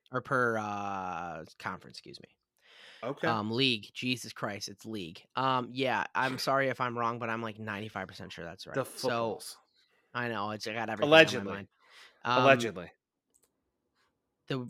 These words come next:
Speaker 1: Seattle Mariners had a really bad start to the year this year, and then they went on a ten and oh run to the <laughs> All-Star break,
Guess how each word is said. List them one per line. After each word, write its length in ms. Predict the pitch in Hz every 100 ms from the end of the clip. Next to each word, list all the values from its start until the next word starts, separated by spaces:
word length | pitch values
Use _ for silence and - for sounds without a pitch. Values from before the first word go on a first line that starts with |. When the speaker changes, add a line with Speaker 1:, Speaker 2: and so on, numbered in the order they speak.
| -
Speaker 1:
Seattle 340 | - 160 180 190
Mariners 400 | 160 156 156 147
had 120 | 123
a 40 |
really 240 | 120 123 127
bad 200 | 123 120
start 180 | 113 110
to 80 |
the 80 | 107
year 180 | 98 104
this 200 | 107 -
year, 240 | 113 113 -
and 180 | 98 101
then 100 | 101
they 100 | 104
went 180 | 107 107
on 120 | 104
a 60 | 98
ten 260 | - 107
and 140 | 101 98
oh 100 | 98
run 420 | 92 92 95 92
to 60 | 92
the 140 | 98
<laughs> 0 |
All-Star 340 | 98 104 143 110
break, 400 | - - 113